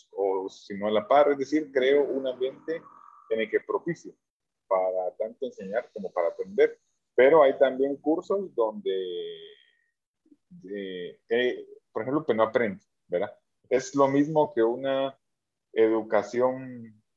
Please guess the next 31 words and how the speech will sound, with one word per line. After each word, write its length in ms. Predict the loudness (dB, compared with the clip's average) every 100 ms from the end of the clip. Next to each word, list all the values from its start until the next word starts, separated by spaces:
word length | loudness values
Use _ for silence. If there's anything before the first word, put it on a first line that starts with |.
| _ _ _ _
por 160 | 0 2
ejemplo, 260 | 2 0
pues, 140 | 0 -2
presencial, 760 | -4 -4 -6 0 0 0 -8 -6
aunque 540 | -6 -4 -6 -2 0
uno 240 | 0 -4 -10
tenga, 300 | -10 -6 -6
pues, 160 | -2
al 120 | -2 -2
mejor 360 | -4 -2 -2
docente, 800 | -2 -2 -4 -4 -4 -4 -4 -10 _ _ _ _ -4
aunque 360 | -2 -2 -2
uno 240 | 0 0 -2
tenga 920 | -6 2 4 6 6 2 -2 -6 -12 0
todas 200 | 2 4
las 80 | 0
condiciones 920 | -8 -10 -8 -8 -10 -16 -20 _ _ _ _ _ 0
para 180 | 2
aprender, 540 | 2 0 -2 2 0 0
depende 760 | 0 2 2 0 -4 -4 -2 0
de 300 | 0 0 -4
cada 320 | 0 2 4 2
uno 420 | 0 -4 -12 _ _ _ _ _
el 240 | -2 -2 0
grado 440 | 0 2 2 0
de 300 | 0 -2 -4 -2
aprendizaje 840 | -2 0 -4 -6 -4 2 2 0 -4
que 60 | -2
uno 220 | -2 -4
quiera 200 | 0 2
lograr, 340 | 2 0 0